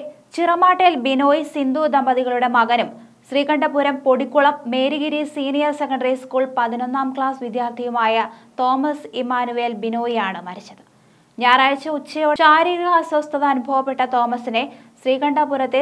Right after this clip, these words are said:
സ്വകാര്യ ആശുപത്രിയിൽ പ്രവേശിപ്പിച്ച് പ്രാഥമിക ചികിത്സ നൽകിയ ശേഷം വിദഗ്ധ ചികിത്സയ്ക്കായി കണ്ണൂരിലെ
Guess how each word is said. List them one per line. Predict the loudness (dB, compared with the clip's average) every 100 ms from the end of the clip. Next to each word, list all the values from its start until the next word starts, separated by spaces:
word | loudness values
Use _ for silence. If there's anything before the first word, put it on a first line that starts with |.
| 0
സ്വകാര്യ | -2 2 2 4 2
ആശുപത്രിയിൽ | 2 -2 -8 -6 -2 -2 -2
പ്രവേശിപ്പിച്ച് | -2 0 -2 -6 -8 -2 0 0 -4 -10 2
പ്രാഥമിക | 4 4 0 -4 -4 -4
ചികിത്സ | -4 -2 -2 0
നൽകിയ | 0 0 -4 -4
ശേഷം | -4 -4 -4 -6 -8 -18 -8
വിദഗ്ധ | -4 -4 -2 -2 -2
ചികിത്സയ്ക്കായി | -6 -6 -6 -6 0 2 2 0
കണ്ണൂരിലെ | 0 0 0 2